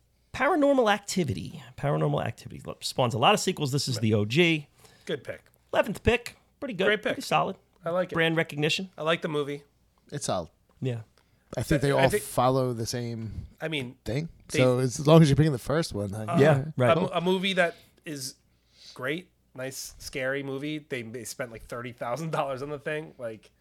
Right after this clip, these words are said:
Speaker 2: made a
Speaker 1: Made a ton of
Speaker 2: made a
Speaker 1: money, yeah.
Speaker 2: gazillion dollars. Like, just good
Speaker 1: No,
Speaker 2: pick.
Speaker 1: did, did the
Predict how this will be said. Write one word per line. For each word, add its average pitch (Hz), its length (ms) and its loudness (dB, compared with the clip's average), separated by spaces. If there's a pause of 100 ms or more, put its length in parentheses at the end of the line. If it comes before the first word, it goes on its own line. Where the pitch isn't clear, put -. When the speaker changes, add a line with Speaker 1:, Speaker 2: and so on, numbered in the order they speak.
(120)
Speaker 2:
made 123 220 -4
a 107 80 -8 (240)
Speaker 1:
Made 98 180 -2
a - 20 -18
ton 120 500 4
of 107 80 -4
Speaker 2:
made - 140 2
a 156 40 0
Speaker 1:
money, - 60 -4
yeah. 156 80 0
Speaker 2:
gazillion 151 380 -2
dollars. 139 520 0
Like, 131 200 -10
just - 240 -14 (360)
good 233 140 -4
Speaker 1:
No, 202 100 4
Speaker 2:
pick. - 80 2
Speaker 1:
did, - 200 -4 (240)
did 190 120 0
the 190 140 0